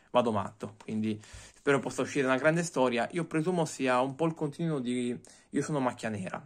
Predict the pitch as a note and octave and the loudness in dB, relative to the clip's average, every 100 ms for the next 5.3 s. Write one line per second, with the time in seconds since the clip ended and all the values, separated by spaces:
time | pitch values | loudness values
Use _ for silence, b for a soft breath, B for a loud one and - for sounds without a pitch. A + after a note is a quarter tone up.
0 | - - C3 B2+ B2+ C3+ B2 A#2 A#2 C3 | -16 -10 -4 -4 -4 -2 0 0 0 -2
1 | C3 E3+ - C#3 A#2 A2 C#3+ D3+ C#3 C3 | -2 -4 -2 -2 -2 -2 -2 2 0 0
2 | B2+ A#2 A2+ A2+ G2 - B B B B | -2 -2 -2 -8 -10 -16 B B B B
3 | B - D#3 A3+ A3+ G#3+ D3 - D3 C3 | B -8 2 4 4 2 2 4 4 6
4 | A2+ B2 G#3 C#3+ - A#2 A#2 A2 A2 G#2+ | 4 4 4 4 2 -2 -2 2 2 2
5 | E3+ G#3 G#3+ | 2 2 2